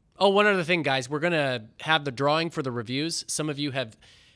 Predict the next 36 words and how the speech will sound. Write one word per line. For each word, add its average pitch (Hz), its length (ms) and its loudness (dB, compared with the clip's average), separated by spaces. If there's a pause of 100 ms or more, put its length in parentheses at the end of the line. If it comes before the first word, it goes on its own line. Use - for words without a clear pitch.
(260)
uh, 104 320 -6
sent 170 340 -2
in 151 200 -2
your 131 160 -2
iTunes 156 560 -2
reviews, 143 480 -4
and 127 160 -8
we 123 80 -6
promised 143 340 -4
that 123 100 -10
we 135 80 -8
were 135 60 -6
gonna 127 120 -4
have 127 100 -6
a 113 40 -8
drawing 131 420 -4
to 131 80 -12
give 127 180 -8
away 123 180 -4
a 110 60 -8
prize. 143 400 -2
We're 147 60 -6
gonna 175 140 0
do 147 220 0
that 165 300 2 (280)
the 127 120 -4
first - 720 -2 (640)
week 156 560 -2 (120)
of 131 300 -4
September, 123 500 -6
so 120 140 -8
the 110 100 -10
first 151 380 -4
podcast 135 680 -6
in 123 160 -8
September. 151 640 -6